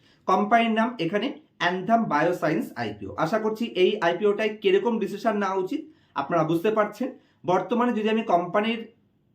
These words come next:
আহ, সাবস্ক্রিপশন স্ট্যাটাসের কথা বলি, তাহলে আমি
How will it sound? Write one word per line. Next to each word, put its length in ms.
আহ, 120
সাবস্ক্রিপশন 640
স্ট্যাটাসের 440
কথা 160
বলি, 160
তাহলে 200
আমি 100